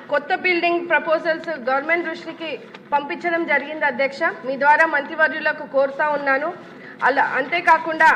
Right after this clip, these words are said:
అంగన్వాడీ సిబ్బందికి గౌరవప్రదమైన జీవితాన్ని ఇవ్వాలని, జీతాలు పెంచింది కూడా మన ముఖ్యమంత్రి నారా చంద్రబాబు నాయుడు గారు అధ్యక్ష. అలాంటి వ్యవస్థని వైసీపీ ప్రభుత్వంలో పూర్తిగా నిర్వీర్యం చేసి రాజకీయ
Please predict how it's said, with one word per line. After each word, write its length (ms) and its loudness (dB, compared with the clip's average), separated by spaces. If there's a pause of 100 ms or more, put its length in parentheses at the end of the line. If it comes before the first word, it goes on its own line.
(440)
అంగన్వాడీ 560 6
సిబ్బందికి 680 0
గౌరవప్రదమైన 2000 2
జీవితాన్ని 840 2
ఇవ్వాలని, 580 4 (120)
జీతాలు 480 4
పెంచింది 460 0
కూడా 200 0
మన 220 0
ముఖ్యమంత్రి 540 -2
నారా 240 2 (120)
చంద్రబాబు 360 0
నాయుడు 240 2
గారు 220 2
అధ్యక్ష. 320 -10 (480)
అలాంటి 400 6
వ్యవస్థని 560 4
వైసీపీ 460 0
ప్రభుత్వంలో 580 0
పూర్తిగా 500 -2
నిర్వీర్యం 600 0
చేసి 280 -2 (400)
రాజకీయ 560 6